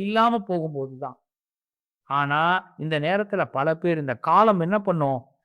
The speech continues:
இதை உங்களுக்கு சப்போர்ட் பண்ணும். அதை புரிஞ்சிக்காம வெளியில வராதீங்க. அதுக்கு தான் நான் முதல்ல இருந்து சொன்னேன், நிறைய உதாரணம் சொல்லியிருக்கிறேன். இதை நல்லா ஃபாலோ பண்ணுங்க.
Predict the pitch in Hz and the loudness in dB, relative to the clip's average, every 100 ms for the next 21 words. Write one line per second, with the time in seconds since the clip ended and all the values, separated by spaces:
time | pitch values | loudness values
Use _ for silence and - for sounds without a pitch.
0 | _ - 151 156 143 135 127 190 190 294 | _ -4 0 0 -2 -4 -2 -2 0 0
1 | 254 - 185 214 170 120 _ _ 139 139 | 0 0 2 4 2 0 _ _ -4 -2
2 | 131 - 262 294 262 202 180 208 160 147 | -2 -2 0 0 -4 -4 -2 0 -2 -2
3 | 113 117 127 117 92 _ _ _ _ _ | -2 -2 -2 -4 -14 _ _ _ _ _
4 | _ 123 143 180 185 143 147 160 190 170 | _ -6 -2 0 0 0 0 -2 -2 -6
5 | 156 175 127 160 202 165 175 175 156 156 | -6 -6 -4 -2 -2 0 0 0 -4 -8
6 | 156 156 160 220 285 _ _ _ 139 139 | -8 -6 -4 -4 -6 _ _ _ -6 -4
7 | 175 175 151 185 185 165 156 160 | -2 -2 0 0 0 -2 -2 2